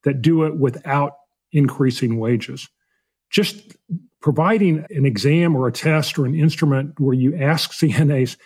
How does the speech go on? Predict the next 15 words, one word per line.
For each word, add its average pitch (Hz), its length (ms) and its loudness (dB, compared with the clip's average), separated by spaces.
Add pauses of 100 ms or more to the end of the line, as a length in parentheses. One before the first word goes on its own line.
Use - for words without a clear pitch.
how 170 160 -2
they 160 140 2
feel 165 340 0
about 131 260 -2
the 139 60 -2
workplace 131 640 -2
and 127 140 0
what 139 180 -2
can 139 140 0
be 123 100 0
done 131 340 -4
to 131 120 -4
make 123 200 -2
it 113 140 -14
better, 123 340 -2